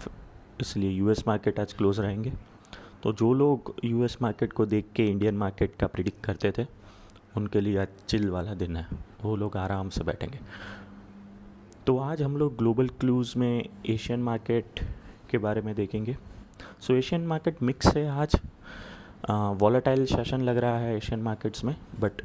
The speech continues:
मिक्स है। और निफ्टी की हम बात करें तो निफ्टी में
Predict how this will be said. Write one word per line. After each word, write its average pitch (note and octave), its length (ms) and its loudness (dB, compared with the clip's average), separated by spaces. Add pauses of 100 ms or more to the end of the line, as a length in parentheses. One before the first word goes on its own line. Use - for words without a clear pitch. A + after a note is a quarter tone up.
(140)
मिक्स C3+ 300 0 (540)
है। C#3 200 0 (720)
और G#2 420 2
निफ्टी A#2 340 2
की - 140 0
हम D#3 160 -2
बात C#3 220 -4
करें C#3+ 260 2
तो C#3+ 100 0
निफ्टी B2 380 -2
में C3+ 440 0